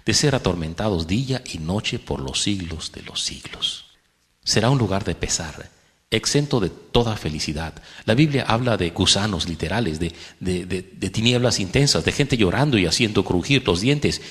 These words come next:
en angustia extrema, de una sed abrasadora y de la capacidad de recordar la vida en la tierra sin poder avisar a nadie para que no vayan ahí. Es un lugar solitario,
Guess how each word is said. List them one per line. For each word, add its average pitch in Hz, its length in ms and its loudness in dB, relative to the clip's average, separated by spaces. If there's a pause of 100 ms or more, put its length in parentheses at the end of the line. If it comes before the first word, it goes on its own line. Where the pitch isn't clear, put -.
en 113 140 0
angustia 127 560 4
extrema, 104 480 0 (480)
de 110 80 4
una 127 240 2
sed 110 260 0
abrasadora 76 680 -4
y 71 80 -6
de 76 120 -6
la 73 140 -10
capacidad - 540 -4
de 104 100 0
recordar 101 640 0
la 90 80 0
vida 113 260 4
en 90 80 -2
la 85 120 -4
tierra 160 380 2 (340)
sin 117 200 -2
poder 98 300 -4
avisar 90 380 -4
a 73 40 -10
nadie 82 400 -8 (380)
para 95 180 -4
que 101 120 -4
no 107 100 -4
vayan 69 380 -10
ahí. 69 280 -14 (960)
Es - 140 2
un 82 100 -4
lugar 80 280 -6
solitario, 71 640 -6